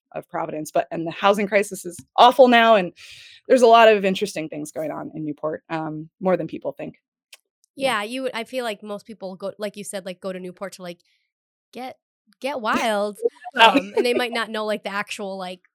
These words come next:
Speaker 2: stuff that happens in Newport, but it's a very complex place. Like, you know, you,
Speaker 1: Yes.
Speaker 2: you're in that one little, m-, I don't know if it's, like, a mile long or however long, with all of, like,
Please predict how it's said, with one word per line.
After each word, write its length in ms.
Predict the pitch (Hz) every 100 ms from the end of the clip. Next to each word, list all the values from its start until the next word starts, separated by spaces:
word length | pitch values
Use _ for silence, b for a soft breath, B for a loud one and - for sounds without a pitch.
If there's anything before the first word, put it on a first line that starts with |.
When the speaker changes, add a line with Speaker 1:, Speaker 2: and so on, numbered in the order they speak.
| _ _ _ _ _
Speaker 2:
stuff 340 | - - 220 -
that 140 | 196
happens 460 | 175 208 190 202 196
in 100 | 196
Newport, 320 | 202 196 180
but 80 | 208
it's 120 | 208
a 60 | 214
very 200 | 226 233
complex 920 | - - 208 202 202 - - - - _ _
place. 380 | - 214 175 160
Like, 200 | 190 180 b b
you 80 | 254
know, 100 | 226
you, 160 | 208 170
Speaker 1:
Yes. 80 | - 254
Speaker 2:
you're 140 | 254
in 120 | 269
that 160 | 247 214
one 220 | 226 233
little, 320 | 226 208 202 -
m-, 140 | 202 - -
I 80 | 190
don't 120 | 196
know 80 | 185
if 80 | 180
it's, 140 | -
like, 80 | 180
a 60 |
mile 360 | 180 180 175 175
long 220 | 175 170
or 60 | 180
however 340 | 175 185 180
long, 300 | 175 175 165 _ _ -
with 140 | 220
all 180 | 233 226
of, 80 | 214
like, 160 | 208